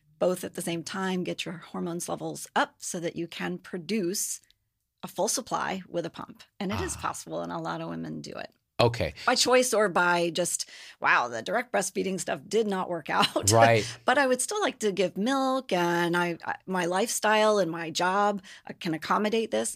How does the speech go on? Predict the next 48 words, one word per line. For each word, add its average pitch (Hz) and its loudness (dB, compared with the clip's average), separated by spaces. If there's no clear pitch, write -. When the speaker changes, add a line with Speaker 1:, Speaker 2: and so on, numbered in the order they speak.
Speaker 2:
Yeah. 95 4
Speaker 1:
and 165 -2
I 165 -4
will, 160 -8
um, - -10
pump. - -14
Speaker 2:
Yeah, 117 6
and 123 4
I 127 6
think 190 -2
it's 151 -2
a 117 4
powerful 107 4
option. 110 4
Like 123 4
you - -2
said, 185 4
it, - -6
there's, 120 -2
it's - -2
not 143 4
an 131 2
either 117 2
or 131 0
thing. 98 -2
There 98 2
Speaker 1:
No. 98 4
Speaker 2:
are, 101 2
there 98 2
are 95 6
options. 104 0
Um, 104 4
Speaker 1:
And 226 2
I 240 2
know, 269 0
I, 208 2
you 131 -8
know, 190 -2
and 185 -2
I, 185 -2
when 185 0
I 180 2
was 175 -2
doing 202 -2
the 262 -2
consulting, 175 -2
I 170 0
would, 165 -2